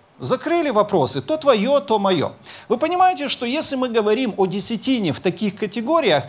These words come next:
мы понимаем, что на самом деле между папой и ребенком есть какие-то сложности, правда? Почему? Потому что его сердце, оно закрыто к даянию.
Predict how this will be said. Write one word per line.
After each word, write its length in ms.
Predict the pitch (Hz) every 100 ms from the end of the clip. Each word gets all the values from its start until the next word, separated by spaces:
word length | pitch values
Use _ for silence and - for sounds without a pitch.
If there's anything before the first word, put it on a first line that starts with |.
| - -
мы 120 | 202 262
понимаем, 520 | 285 294 302 302 202
что 180 | - 185
на 100 | 202
самом 380 | 262 254 247
деле 240 | 233 240 180
между 260 | 165 147
папой 400 | 151 196 185 160
и 160 | 143 170
ребенком 480 | 170 180 294 285 156
есть 300 | 165 196 196
какие-то 480 | 196 190 160 151 196
сложности, 680 | 202 440 233 123 - - -
правда? 420 | 247 302 143 - - -
Почему? 340 | 240 320 269
Потому 280 | 226 247 262
что 100 | 262
его 160 | 269
сердце, 680 | 262 - 320 302 - 123 - - _
оно 260 | 143 156 147
закрыто 500 | 151 185 202 202 180 -
к 80 | 156
даянию. 680 | 156 185 247 196 113 87